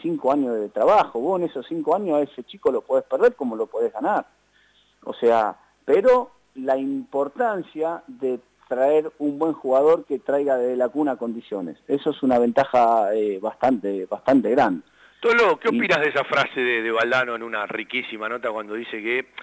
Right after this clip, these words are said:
Speaker 2: quizás, eh, en lo académico no
Speaker 1: Sí.
Speaker 2: se incorporó al potrero, eh, y
Speaker 1: Sí.
Speaker 2: que, bueno, de repente ciertas cosas se perdieron?
Speaker 1: Sí, eh, yo,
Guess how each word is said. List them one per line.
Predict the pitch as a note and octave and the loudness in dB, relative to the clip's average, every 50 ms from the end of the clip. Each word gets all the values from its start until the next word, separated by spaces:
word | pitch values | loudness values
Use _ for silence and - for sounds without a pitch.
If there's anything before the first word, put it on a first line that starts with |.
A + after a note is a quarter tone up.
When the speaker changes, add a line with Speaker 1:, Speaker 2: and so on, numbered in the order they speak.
| - _ _ _ _ _ | -20 _ _ _ _ _
Speaker 2:
quizás, | - A2+ - C#3+ C#3+ D3+ D3 - - - - | -16 -10 -4 -2 -2 -2 -2 -4 -10 -12 -8
eh, | A#2+ A2 G#2 G2+ G2+ G2 F#2+ F#2 - - | -6 -4 -2 -2 -4 -4 -6 -6 -8 -10
en | G#2 G#2+ G#2+ A2 | -12 -10 -6 -4
lo | A#2+ B2 | -2 -2
académico | B2 - B2+ C3 D3 E3 E3+ D#3+ D3+ D3 - D3+ D#3 D#3+ F3 - - - - _ _ _ _ _ - | -2 0 0 2 2 2 2 0 -2 -4 -2 0 2 2 0 -2 -6 -14 -20 _ _ _ _ _ -14
no | G#2 B2+ D3 | -8 -6 -2
Speaker 1:
Sí. | D3+ D#3 | -2 -2
Speaker 2:
se | D#3+ | -2
incorporó | D#3 D3+ - C3+ C3 A#2+ - B2+ B2+ C#3+ | -2 -2 -4 -4 -4 -2 -2 0 2 2
al | D3 C#3+ | 2 0
potrero, | - C3 A#2+ - - C3 B2+ B2 G#2+ G#2+ G#2 G#2+ A2 - _ | 0 -4 -6 -2 0 2 2 2 0 -2 -4 -4 -8 -12 _
eh, | - A#2 G2+ G2+ G2+ G2+ G2 F#2 D#2 | -12 -6 -4 -4 -2 -2 -4 -4 -4
y | - A2 | -4 -2
Speaker 1:
Sí. | G#2 | -2
Speaker 2:
que, | G2 A2+ A#2+ A#2+ B2+ B2 _ | -2 -2 -2 -4 -4 -6 _
bueno, | A2+ A#2+ A2 G2+ G2 F#2+ - | -8 -6 -6 -6 -10 -12 -12
de | G2 G2 - - G2 A2 | -14 -16 -12 -8 -6 -4
repente | A#2 B2 A#2+ - C#3+ C#3+ C3+ C#3+ | -4 -4 -2 -2 -2 -2 -2 -2
ciertas | C3 - C#3+ C3+ B2 C3+ B2 | -4 -4 -4 -4 -2 -4 -4
cosas | - C#3+ C3+ - C3 - | -2 -2 -2 -2 -2 -2
se | - A#2+ | -4 -4
perdieron? | - A#2+ A2+ A2 A2+ A2 G2+ F#2+ F2+ - _ _ _ _ _ _ _ _ _ _ _ _ _ - _ _ _ _ _ _ - - - | -2 -2 -2 -2 -2 -4 -4 -6 -8 -12 _ _ _ _ _ _ _ _ _ _ _ _ _ -20 _ _ _ _ _ _ -10 -6 -4
Speaker 1:
Sí, | G3+ F#3 F3 D#3 C#3+ B2+ - - | -2 2 4 4 4 2 2 4
eh, | D#3 D3+ D3 D3 D3 C3+ - - C3+ C#3+ - - | 4 4 4 4 2 0 0 -2 -4 -2 0 2
yo, | C4 D4+ D#4+ D4+ - | 4 4 4 2 0